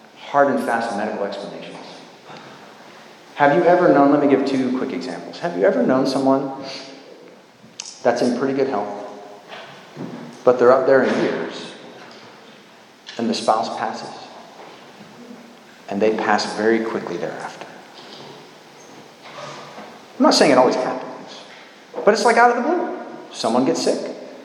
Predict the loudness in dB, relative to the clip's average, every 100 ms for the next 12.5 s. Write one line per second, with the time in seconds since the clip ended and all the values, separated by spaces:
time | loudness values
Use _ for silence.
0 | -20 -20 -10 -6 -4 -2 0 0 0 0
1 | -2 -4 -4 0 2 4 6 4 4 -2
2 | -6 -8 -4 2 4 2 0 -4 -4 -4
3 | -4 -4 -2 0 0 2 2 2 -4 -10
4 | -12 -14 -18 -20 -20 -20 -20 -20 -20 -20
5 | -16 -14 -12 -14 -16 -18 -18 -20 -20 -20
6 | -10 2 2 4 4 4 2 0 -2 -2
7 | -2 -4 -6 -8 -10 -14 -18 -20 -20 -20
8 | -20 -20 -18 -16 -16 -18 -14 -10 -8 -8
9 | -10 -12 -16 -18 -20 -20 -20 -20 -20 -20
10 | -8 -2 2 4 4 4 0 0 -2 -6
11 | -6 -8 -8 -6 -6 -8 0 2 2 2
12 | 0 -2 -6 -8 -10